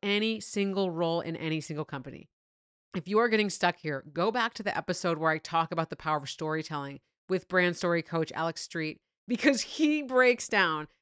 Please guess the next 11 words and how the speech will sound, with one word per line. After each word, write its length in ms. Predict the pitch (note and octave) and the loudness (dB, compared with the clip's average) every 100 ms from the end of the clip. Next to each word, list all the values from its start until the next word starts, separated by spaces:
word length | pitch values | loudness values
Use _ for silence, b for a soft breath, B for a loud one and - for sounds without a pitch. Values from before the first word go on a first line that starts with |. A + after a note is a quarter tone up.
| _ | _
how 260 | - A3 B3 | 2 2 2
to 220 | - A#3 | 0 -4
show 360 | G3 - A#3 B3 | -4 -2 -2 -2
people 360 | - B3 E3 | -4 -4 -4
their 240 | D#3 G3 A3 | -2 -2 -2
why 500 | F#3 F#3 G#3 - - _ _ | -2 -4 -6 -8 -18 _ _
in 200 | - G#3+ - | -4 -4 -4
any 340 | A3+ A3+ A#3 A#3 | -2 0 2 0
kind 320 | - G#3 G3+ | 0 0 2
of 100 | F#3+ | 0
job. 360 | F3+ C#3 B2+ | -2 -2 -4